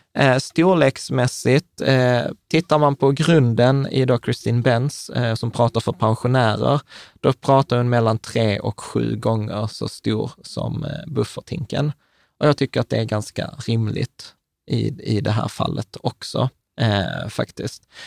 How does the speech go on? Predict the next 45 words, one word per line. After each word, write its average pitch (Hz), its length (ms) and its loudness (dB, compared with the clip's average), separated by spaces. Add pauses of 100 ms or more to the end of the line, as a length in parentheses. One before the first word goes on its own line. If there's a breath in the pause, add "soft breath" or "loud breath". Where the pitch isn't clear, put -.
(180 loud breath)
Och 143 380 2 (100)
d-, 135 260 -8
det 156 100 4
är 165 100 6
också 160 220 0
så 143 120 2
här 120 120 6
givet 135 880 2
att, - 380 0 (100)
eh, 117 340 -4 (100)
inkomsterna 110 760 0
kommer 131 280 2
vara 113 200 2
ungefär 110 480 -2
samma - 380 -4
de 120 180 -6
tre - 260 -6
till - 140 -12
sju 127 260 2
åren. - 400 -2 (680)
Så - 140 2
att - 160 2
om 147 280 4
det 151 60 6
är 135 80 4
så 120 120 -2
att, 117 200 -2
ja, 131 140 -2
men 127 100 -2
till - 40 -10
exempel 120 280 -2
man 120 200 0
är 107 80 2
i 104 40 -2
trettio-årsåldern, 113 880 -4
man 117 160 0
har 113 340 2 (100)
tio, 120 400 0
femton, 110 420 -6
tjugo, - 580 -6 (140)
trettio - 320 -10
års - 220 -10
kvar - 340 -6
att 110 60 -2
jobba, 135 480 -2